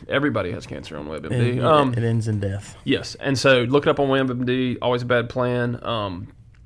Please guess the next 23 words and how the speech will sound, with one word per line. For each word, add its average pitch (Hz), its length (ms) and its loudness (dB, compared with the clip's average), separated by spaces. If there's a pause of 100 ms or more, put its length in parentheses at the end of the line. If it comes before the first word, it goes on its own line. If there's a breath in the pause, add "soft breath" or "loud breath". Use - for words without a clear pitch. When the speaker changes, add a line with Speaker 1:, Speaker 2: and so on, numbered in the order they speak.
(380)
Speaker 1:
but 143 200 4
I 135 140 6
know 135 360 4
I 123 140 2
can 123 200 -4
go, 110 380 0 (200)
literally, 143 560 2 (240)
in 139 140 0
most 135 260 2
cases, 135 320 -2
I 117 140 0
can 135 140 -2
go 117 340 0 (440 loud breath)
grab 131 260 2
scripture, 139 680 -2
hit 120 160 -2
my 95 140 -4
worship 117 320 -2
playlist, 120 520 0
do 98 60 -4
all 95 80 -2
this 107 80 -10
stuff, 127 260 -2